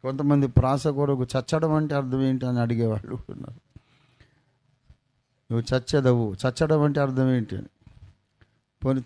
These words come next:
చావడం అంటే అర్థం ఏంటి? ప్రాణమును పోగొట్టుకొనుట.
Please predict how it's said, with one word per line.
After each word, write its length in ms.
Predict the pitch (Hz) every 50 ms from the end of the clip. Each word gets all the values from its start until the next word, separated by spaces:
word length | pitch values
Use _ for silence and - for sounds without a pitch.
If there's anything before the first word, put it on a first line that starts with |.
| -
చావడం 380 | 143 135 151 156 160 160 165 160
అంటే 200 | 160 156 156 160
అర్థం 320 | 160 151 143 135 143 151
ఏంటి? 300 | 147 147 147 143 143 - - - - _ _ _ _ _ _ _ _ _ _ _ _ _ _ _ _ _ _ _ _ _ _ _ _ _ _ _ _ _ _ _ - -
ప్రాణమును 880 | 131 131 127 135 143 151 151 147 143 135 135 135 135 147 165 202 240 269 _ _ _ _ _ _ _ - - -
పోగొట్టుకొనుట. 1000 | 120 120 123 127 117 113 110 104 - - 110 95 - 104 98 92 92 90 85 -